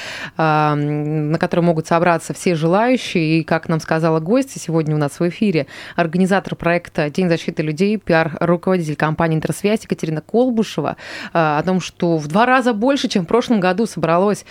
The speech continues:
а, людей в, на площади Революции. И хотела бы отметить, что организатором, а, всей акции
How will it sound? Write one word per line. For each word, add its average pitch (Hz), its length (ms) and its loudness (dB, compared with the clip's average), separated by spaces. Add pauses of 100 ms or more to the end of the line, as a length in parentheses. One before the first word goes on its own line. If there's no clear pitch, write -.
(320)
а, 151 380 2
людей 151 640 0
в, - 160 -8
на 170 80 2
площади 185 300 -2
Революции. 175 640 0
И 185 200 0
хотела 175 300 2
бы 165 100 2
отметить, 175 320 -2
что - 240 0
организатором, 180 840 0 (340)
а, 143 360 -6
всей - 380 -2
акции 240 600 -2